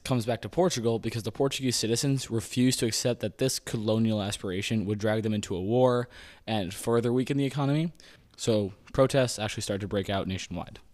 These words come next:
And internally, of course, there were still economic and banking issues across the nation, especially in the eighteen nineties. And the king made moves to adjust this, but they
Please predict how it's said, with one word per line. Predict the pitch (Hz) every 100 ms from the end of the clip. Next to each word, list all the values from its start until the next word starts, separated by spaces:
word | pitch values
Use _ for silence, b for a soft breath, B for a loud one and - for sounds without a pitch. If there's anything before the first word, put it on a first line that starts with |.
| -
And | 110 110
internally, | 101 196 208 131
of | 110
course, | - 110 -
there | 107
were | 104
still | - 131 120 107
economic | 110 - 113 110 110 110
and | 101
banking | 104 113 107
issues | 104 113 113 110 - -
across | - - 107 101
the | 92
nation, | 87 95 123
especially | 104 - 98 95 - 107
in |
the | 85
eighteen | 95 104
nineties. | 90 92 120 147 - B B B B
And | 110 110
the |
king | 101 - 202
made | 156 117
moves | 101 104 113 -
to | 104
adjust | 92 101 -
this, | 135 135
but | 104 -
they | 98